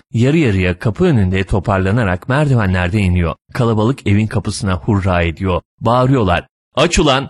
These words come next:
açsana be!" Adamın korktuğu başına geliyor. Durmadan her şeyi soran oğlan, "Baba, ne yapıyorlar burada?" diyor. Adam, "Okul oğlum." diye cevap veriyor. "Amma kalabalık okul baba." "Ne okulu baba?" "Gel de anlat, okul işte, basbayağı okul.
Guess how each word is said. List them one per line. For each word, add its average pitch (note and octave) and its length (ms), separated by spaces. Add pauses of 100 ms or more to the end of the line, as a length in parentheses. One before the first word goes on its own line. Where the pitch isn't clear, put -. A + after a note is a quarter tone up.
(120)
açsana D#3 560
be!" C#3 240 (440)
Adamın F2+ 400
korktuğu A#2+ 520
başına F#2+ 340
geliyor. F2 400 (200)
Durmadan F#2+ 460
her A2+ 220
şeyi G2 260
soran G#2+ 320
oğlan, F#2 360 (220)
"Baba, C#3 500 (100)
ne A2 60
yapıyorlar E3+ 520
burada?" A#2+ 460 (360)
diyor. F2 300 (260)
Adam, F#2+ 360 (340)
"Okul D#3 300
oğlum." F3 500 (180)
diye G2 300
cevap D#3 400
veriyor. F#2+ 320 (240)
"Amma B2+ 360
kalabalık C#3+ 460
okul C3+ 280
baba." A#2+ 320 (160)
"Ne A#2 160
okulu F3 340
baba?" D3 360 (180)
"Gel A2+ 300
de A2+ 80
anlat, D#3+ 440
okul D3 300
işte, A#2 320
basbayağı C#3 540
okul. D#3+ 360